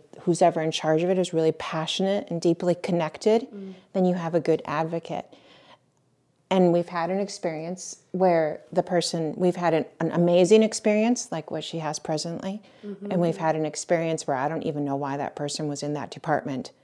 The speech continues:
Speaker 2: Mm-hmm.
Speaker 1: because they ch-, the fit was really bad.
Speaker 2: Mm-hmm.
Speaker 1: Um, but you, it's still, you know, you're still at their mercy in many
Speaker 2: Yeah.
Speaker 1: cases. It's not, the law does not protect you at university level, does not protect students with
Speaker 2: I had
Speaker 1: disabilities.
Speaker 2: no idea.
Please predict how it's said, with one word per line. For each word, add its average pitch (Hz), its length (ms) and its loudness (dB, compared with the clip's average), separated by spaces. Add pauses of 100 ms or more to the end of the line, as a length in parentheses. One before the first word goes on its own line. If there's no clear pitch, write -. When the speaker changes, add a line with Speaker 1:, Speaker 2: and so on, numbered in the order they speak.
(100)
Speaker 2:
Mm-hmm. 214 120 -8
Speaker 1:
because 185 360 2
they 170 160 6
ch-, - 180 -8 (240)
the 175 120 -2
fit 180 320 0
was 151 240 -4
really 160 380 6
bad. 131 400 -8 (400)
Speaker 2:
Mm-hmm. 196 200 -12
Speaker 1:
Um, 160 340 -2 (600)
but 160 140 2
you, 208 480 4 (300)
it's 175 180 0
still, 214 460 4
you 170 100 -4
know, 160 160 -4 (140)
you're 180 160 2
still 220 240 0
at 226 120 2
their 190 140 4
mercy 170 640 -2
in 156 180 -2
many 143 180 -2 (140)
Speaker 2:
Yeah. - 120 -8
Speaker 1:
cases. 170 380 0
It's 160 160 -2
not, 175 360 -2
the 185 80 4
law 175 240 4
does 190 180 0
not 202 160 -4
protect 185 380 -6
you 175 120 0
at 147 200 -6
university 160 580 -4
level, 156 420 -6 (1300)
does 160 160 -6
not - 160 -6
protect - 260 -12
students 175 400 -10
with 180 100 -12
Speaker 2:
I - 40 -20 (300)
had 165 120 -4
Speaker 1:
disabilities. 165 240 -2
Speaker 2:
no 156 140 -6
idea. 156 440 -6